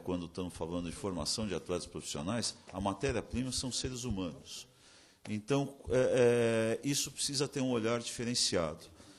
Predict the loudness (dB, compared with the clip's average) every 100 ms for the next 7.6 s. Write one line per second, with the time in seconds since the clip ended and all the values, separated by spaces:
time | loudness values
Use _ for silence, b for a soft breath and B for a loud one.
0 | B B -2 2 4 2 2 0 0 -2
1 | 0 0 0 -2 0 -2 -4 -2 -2 0
2 | 0 2 4 2 0 -4 0 2 2 2
3 | 0 4 6 6 2 -2 -2 -4 -4 -4
4 | -8 -12 -16 B B B B B -8 0
5 | 4 4 4 2 4 4 6 4 4 0
6 | 2 0 0 0 4 6 4 2 -6 -6
7 | -2 -2 -2 -6 -6